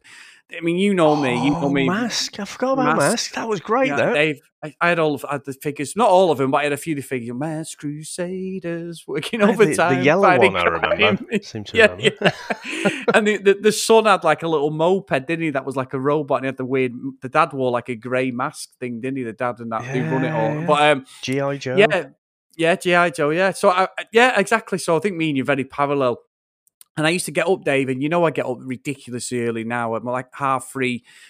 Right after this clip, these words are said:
Speaker 1: four o'clock most days for work. Uh, even in lockdown, it's pretty much been that I'm getting up. And also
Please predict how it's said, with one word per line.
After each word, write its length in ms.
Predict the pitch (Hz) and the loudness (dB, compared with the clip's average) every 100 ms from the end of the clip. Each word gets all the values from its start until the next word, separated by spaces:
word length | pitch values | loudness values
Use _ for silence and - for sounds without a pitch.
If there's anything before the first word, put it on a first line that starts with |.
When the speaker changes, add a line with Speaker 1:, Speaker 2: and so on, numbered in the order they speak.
| _ | _
Speaker 1:
four 260 | - 147 127 | -2 0 0
o'clock 320 | - 139 120 | 0 -2 0
most 240 | 123 117 | -4 -2
days 220 | 123 117 | -4 -4
for 100 | - | -6
work. 360 | 110 120 113 113 - - _ - | -6 -4 -2 -4 -8 -20 _ -10
Uh, 140 | 117 117 | -8 -4
even 260 | 143 139 135 | -2 -2 -2
in 180 | 131 | -2
lockdown, 520 | 123 135 - 120 117 117 | -2 -4 -2 -4 -2 -6
it's 120 | - | -10
pretty 180 | - 120 | -10 -8
much 180 | 117 - | -10 -8
been 160 | 120 | -4
that 180 | 113 110 - _ | -2 -4 -8 _
I'm 140 | - 127 | -10 -4
getting 260 | 120 117 | -4 -4
up. 140 | 113 110 | -6 -6
And 160 | 131 131 | -4 0
also 720 | 139 147 - 131 127 120 | 0 0 0 0 0 -4